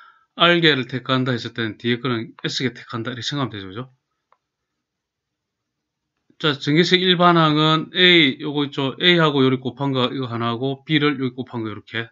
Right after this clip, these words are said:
또 변형할 생각한다. 자, 이십 번 보게 되면은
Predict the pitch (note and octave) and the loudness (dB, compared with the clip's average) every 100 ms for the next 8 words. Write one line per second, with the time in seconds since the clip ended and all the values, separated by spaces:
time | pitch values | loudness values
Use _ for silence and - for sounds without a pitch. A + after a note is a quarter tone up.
0 | _ A2 G#2 A2 - A2 A2+ A#2+ - A2 | _ -16 -14 -16 -10 -6 -4 -4 -8 -12
1 | G#2+ - - _ _ - - _ _ _ | -12 -14 -16 _ _ -20 -20 _ _ _
2 | - _ - - B2 D3+ - D#3 C#3+ C#3 | -20 _ -10 -6 -6 -6 -2 -2 0 0
3 | C3 B2+ A#2+ A2+ A#2 C#3 | 2 2 0 -2 -2 -4